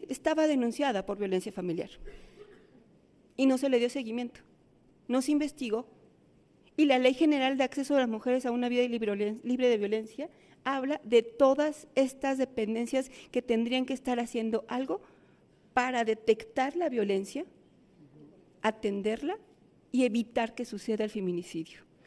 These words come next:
Por eso incluso están las escuelas, justamente para evitar que pase lo que le pasó a Fátima. En la Ley de Acceso a las Mujeres a una Vida Libre de Violencia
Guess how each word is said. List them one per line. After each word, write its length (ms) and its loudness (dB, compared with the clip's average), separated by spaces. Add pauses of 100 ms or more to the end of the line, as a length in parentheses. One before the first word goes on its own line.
(100)
Por 180 6
eso 160 2
incluso 300 0
están 240 -2
las 160 -4
escuelas, 600 -4 (800)
justamente 600 6
para 200 4
evitar 440 0 (120)
que 100 -4
pase 280 2
lo 120 2
que 100 -2
le 80 -2
pasó 260 -6
a 40 0
Fátima. 460 -4 (420)
En 160 6
la 120 0
Ley 520 0 (260)
de 60 -4
Acceso 360 -4
a 40 2
las 100 0
Mujeres 480 2
a 60 0
una 200 0
Vida 280 -2
Libre 200 0
de 60 -2
Violencia 560 -4